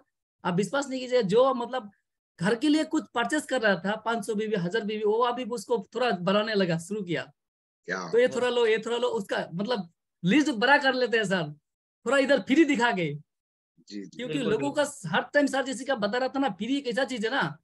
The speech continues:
Speaker 1: तुरंत लोगों का मतलब एक प्रभावशाली होता है कि
Speaker 3: छोटा
Speaker 1: फ्री है।
Speaker 3: छोटा, छोटा छोटा प्रिंस भाई मीटिंग करो एक एक आदमी की,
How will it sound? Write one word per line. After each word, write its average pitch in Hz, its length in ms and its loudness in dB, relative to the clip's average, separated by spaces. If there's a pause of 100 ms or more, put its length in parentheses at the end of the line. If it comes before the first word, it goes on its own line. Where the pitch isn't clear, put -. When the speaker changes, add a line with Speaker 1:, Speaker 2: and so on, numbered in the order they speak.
(680)
Speaker 1:
तुरंत 269 300 2
लोगों 247 240 2
का 247 120 0
मतलब 233 380 -4
एक 202 280 2
प्रभावशाली 226 480 0
होता 180 260 0
है 139 300 -8 (220)
कि 202 80 -6
Speaker 3:
छोटा 185 220 2
Speaker 1:
फ्री 214 120 6
है। - 60 6
Speaker 3:
छोटा, 233 400 2
छोटा 214 240 2
छोटा 240 280 2
प्रिंस 247 280 0
भाई 240 180 4
मीटिंग 240 340 0
करो 247 180 6
एक 233 180 2
एक 254 140 -2
आदमी 226 320 -4
की, 254 340 -8